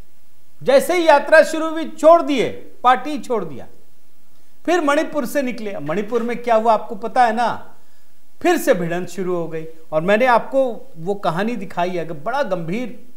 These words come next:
सवाल उठा कि राहुल गांधी गए क्यों थे मणिपुर, उनके लौटते ही इतनी हिंसा। देखिए फिर शांति हो गई, तो वो एक गंभीर सवाल। इसके अलावा पंजाब में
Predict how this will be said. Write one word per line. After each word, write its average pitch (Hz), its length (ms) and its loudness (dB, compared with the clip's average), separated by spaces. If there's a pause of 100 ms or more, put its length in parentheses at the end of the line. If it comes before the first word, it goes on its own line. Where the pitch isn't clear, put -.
(360)
सवाल 208 380 4
उठा 135 340 -8 (1040)
कि 143 60 -8
राहुल 151 280 -2
गांधी 226 260 2
गए 220 260 4
क्यों 320 300 -4
थे 262 60 -2
मणिपुर, 170 480 -6 (280)
उनके 208 260 -2
लौटते 233 420 2
ही 311 140 -2
इतनी 247 260 -6
हिंसा। 196 720 4 (680)
देखिए 190 420 -4
फिर 226 140 -4
शांति 220 420 -4
हो 202 160 -4
गई, 175 140 -8 (1400)
तो 147 60 -6
वो 190 160 8
एक 262 420 8
गंभीर 196 420 2
सवाल। 175 520 -2 (380)
इसके 254 260 0
अलावा 294 320 6
पंजाब 277 600 6
में 240 480 -2